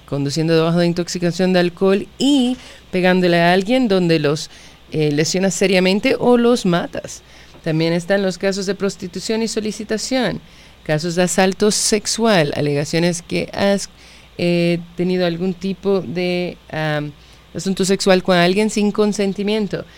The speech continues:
También están abuso infantil, que viene siendo, eh, asalto sexual, pero con menores, eh, de dieciocho años.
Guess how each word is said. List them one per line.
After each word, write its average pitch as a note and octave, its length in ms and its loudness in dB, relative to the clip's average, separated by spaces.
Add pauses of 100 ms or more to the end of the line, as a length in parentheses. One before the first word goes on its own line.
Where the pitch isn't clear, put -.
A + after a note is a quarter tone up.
(200)
También D3+ 300 -2
están E3+ 380 -2 (320)
abuso F#3+ 420 0
infantil, A#3 840 0 (180)
que D#3 140 -4
viene D#3 260 0
siendo, F#3 540 4 (360)
eh, D#3 480 4 (320)
asalto D#3+ 460 -2
sexual, A3 440 0
pero G#3+ 200 2
con G#3+ 180 2
menores, E3 640 2 (140)
eh, D3 340 -2
de D3 160 -2
dieciocho D3+ 720 -2
años. F3 520 -4